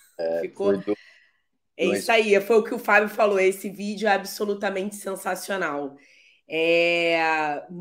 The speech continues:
Speaker 2: é, é importante, né? A gente acha que, ah, tira foto, grava, a gente acha que isso pode ser bobeira, né?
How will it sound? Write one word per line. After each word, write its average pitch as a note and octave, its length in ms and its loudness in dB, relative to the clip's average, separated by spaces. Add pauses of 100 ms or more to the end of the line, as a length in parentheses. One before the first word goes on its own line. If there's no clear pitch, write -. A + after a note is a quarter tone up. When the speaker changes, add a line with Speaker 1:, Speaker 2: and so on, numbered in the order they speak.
(240)
Speaker 2:
é, D#3+ 320 -4
é - 20 2
importante, B3 920 -2
né? F#3+ 280 4
A F3 100 0
gente F#3 460 -6
acha F#3 420 0
que, G3 500 -6 (560)
ah, A#3 440 2
tira A3 300 -2
foto, G#3+ 800 0
grava, F#3+ 880 2 (560)
a F3 140 0
gente G#3+ 420 -2
acha G#3 380 4
que - 160 -12
isso - 200 -10
pode B3+ 240 0
ser C4+ 140 4
bobeira, A#3 600 2
né? G#3 300 0